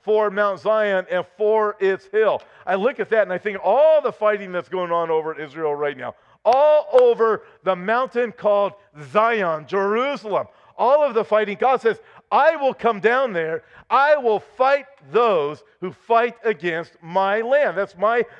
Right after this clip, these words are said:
that's my place. I've got the claim to it. Satan wants it. I've got the claim to it. Psalm one twenty-nine, verse five.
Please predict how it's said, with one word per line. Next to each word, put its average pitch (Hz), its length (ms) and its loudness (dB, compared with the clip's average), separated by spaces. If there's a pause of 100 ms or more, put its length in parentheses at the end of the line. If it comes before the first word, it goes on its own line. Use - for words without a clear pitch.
(140)
that's 233 240 -2
my 220 240 -2
place. 247 580 -2 (800)
I've 254 220 0
got 240 180 0
the 190 80 -8
claim 220 320 -4
to 175 180 -4
it. 170 100 -10
Satan 220 380 -4
wants 196 220 -2
it. 160 80 -6
I've 160 160 -2
got 170 180 -4
the 180 60 -20
claim 202 320 -10
to 123 160 -12
it. 95 100 -20 (1040)
Psalm 175 280 -4
one 190 140 -8
twenty-nine, 196 520 -4
verse 156 180 -12
five. 180 320 -6